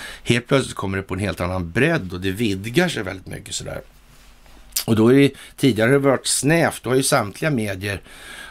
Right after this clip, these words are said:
av de ägardirektivstyrda opinionsbildningsmedierna har ju de kunnat möta en, eller ur ett perspektiv ofta då, då. Eller ibland två, kanske tre till och med.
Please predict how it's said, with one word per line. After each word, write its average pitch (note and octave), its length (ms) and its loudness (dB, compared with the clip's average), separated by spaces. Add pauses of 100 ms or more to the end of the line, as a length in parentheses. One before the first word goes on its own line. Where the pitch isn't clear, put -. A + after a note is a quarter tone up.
(160)
av F#2 180 0
de F2+ 100 -2
ägardirektivstyrda G#1+ 840 -4
opinionsbildningsmedierna A1 840 -6
har G#2 80 2
ju G2+ 60 2
de G2 100 0
kunnat G2+ 180 0
möta G2 520 2 (200)
en, F#2+ 520 0 (640)
eller F#2 300 -8
ur G2 240 -6
ett E3 320 -2
perspektiv - 600 -6
ofta - 300 -12
då, - 180 -16
då. - 120 -12 (540)
Eller C2 140 0
ibland A1+ 380 -2
två, - 220 -8
kanske - 260 -10
tre C#3 240 2
till - 140 -14
och - 60 -10
med. - 140 -14